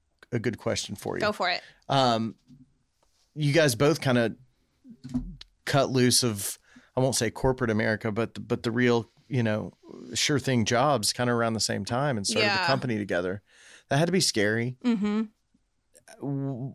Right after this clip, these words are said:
Speaker 1: what <laughs> kind of leap of faith was that? And, like, what kind of, how do you financially set your set up, set yourself up for that?
Speaker 2: Yeah.
Speaker 1: To where you've got some operating capital and,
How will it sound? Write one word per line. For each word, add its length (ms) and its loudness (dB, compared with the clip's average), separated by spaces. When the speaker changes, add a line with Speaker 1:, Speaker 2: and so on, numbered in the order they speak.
Speaker 1:
what 640 0
<laughs> 0 -
kind 320 2
of 80 4
leap 260 2
of 80 -6
faith 320 2
was 200 0
that? 340 2
And, 120 -2
like, 200 -2
what 100 0
kind 200 2
of, 80 2
how 100 0
do 80 2
you 60 0
financially 540 -2
set 160 -2
your 80 -8
set 200 -2
up, 200 -6
set 260 0
yourself 360 -4
up 160 -6
for 120 -8
that? 300 -4
Speaker 2:
Yeah. 460 2
Speaker 1:
To 80 2
where 140 4
you've 240 0
got 340 0
some 340 -2
operating 500 0
capital 520 -4
and, 140 -6